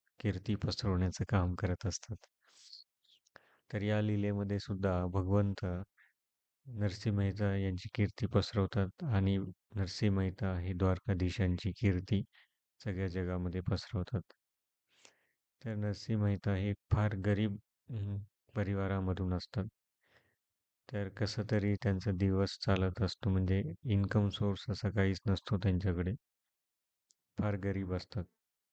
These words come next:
तर एके दिवशी काय होतं की, जे जुनागडला ते राहत असतात, तिथे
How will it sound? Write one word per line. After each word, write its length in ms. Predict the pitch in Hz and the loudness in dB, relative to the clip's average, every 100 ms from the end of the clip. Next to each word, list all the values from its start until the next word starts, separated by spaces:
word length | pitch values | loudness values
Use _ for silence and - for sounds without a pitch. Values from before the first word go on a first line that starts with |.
| _ _ _ _ _ _ _ _ _ _ | _ _ _ _ _ _ _ _ _ _
तर 300 | - 104 101 120 196 160 | -6 -4 -4 -8 -10 -4
एके 220 | 117 - 104 | -2 0 2
दिवशी 320 | 104 98 110 | 2 2 -2
काय 200 | 107 101 | 2 2
होतं 220 | 95 - | 2 -2
की, 480 | 98 104 104 - 156 - _ _ - | 0 2 2 0 -8 -12 _ _ -10
जे 180 | 101 101 | -2 0
जुनागडला 720 | 90 95 98 98 101 95 98 | 2 0 2 2 0 0 0
ते 220 | 92 - 98 | 0 0 2
राहत 340 | 92 92 - | 2 2 0
असतात, 320 | 92 - 95 90 - | -4 -2 -2 -2 0
तिथे 340 | 98 107 104 | 0 2 2